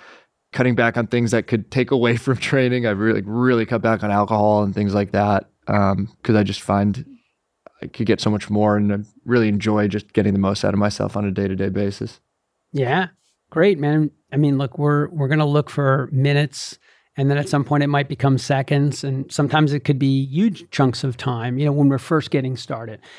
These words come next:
Speaker 2: and we're first developing our aerobic capacity and getting stronger and building a stronger body that can handle mileage. And, um, not everybody's built for high mileage. Some people can crush marathons running forty to fifty miles a week.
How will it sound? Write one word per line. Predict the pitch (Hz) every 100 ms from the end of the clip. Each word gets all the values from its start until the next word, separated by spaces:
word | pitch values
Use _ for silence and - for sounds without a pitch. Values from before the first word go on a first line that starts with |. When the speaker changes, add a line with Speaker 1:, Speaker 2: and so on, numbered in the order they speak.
| -
Speaker 2:
and | 143
we're | 139
first | 120 147 131 - -
developing | 135 139 139 135 139 131 131 127
our | 139 127 131
aerobic | 151 139 139 131 -
capacity | 127 139 127 - 135 127 127 123
and | 123 123
getting | 139 135
stronger | - - 139 135 131 127 123 - - - _ _
and | 156 151 139
building | - 170 170 151 139 131 -
a | -
stronger | - 185 156
body | 131 147 160 143 131
that | 127
can | 135
handle | 101 143 139
mileage. | 135 131 139 131 131 139
And, | 151 135
um, | 135 131 131
not | 165 170
everybody's | 175 160 160 135
built | - 143
for | - 147
high | 147
mileage. | 139 139 156 196 -
Some | - 165 147
people | 165 156
can | - 143
crush | - - 156 139 -
marathons | 147 139 139 143 143 135
running | 139 131
forty | 147 143 143
to |
fifty | - 139 156
miles | 147 151 147
a |
week. | 151 175